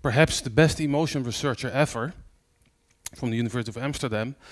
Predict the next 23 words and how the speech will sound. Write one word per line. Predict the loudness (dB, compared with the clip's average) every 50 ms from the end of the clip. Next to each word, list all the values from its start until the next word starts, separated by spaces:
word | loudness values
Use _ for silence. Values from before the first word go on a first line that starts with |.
| -20 -20 -20 -20 -20 -20 -20 _
formulated | -8 0 4 6 8 10 12 12 12 12 10 8 4 2
in | 2
the | 4 4
nineteen | 6 6 4 4 4 4
eighties | 6 6 6 6 6 4 0 0
a | 0
set | 2 6 6 6 6 4
of | 2 2
laws | 6 6 8 8 8 8 6 4
of | 2 0
emotion | 2 4 4 6 6 6 4 4 2 2 2 0 0 -4 -8 -16 -20 -20 -20 -16 0
that, | 6 8 8 8 8 6 0 -8 -10 -6 -2
um, | 2 4 4 6 4 4 0 -2 -4 -6 -14 -20 -10 _
described | 2 4 4 4 6 6 8 10 10 10 8 6
how | 8 8 8
emotions | 8 8 6 4 4 2 0 0
are | 0 2 4
elicited | 6 8 8 8 8 6 4 4 4 2 2 2 -2 -8 -8 -12 -18 -20 -20 -6 -2
and | 0 2
how | 6 6 6
they | 6 6 6 4
influence | 4 2 2 0 0 0 0
behavior, | 0 4 6 8 8 6 6 2 2 4 4 4 2 0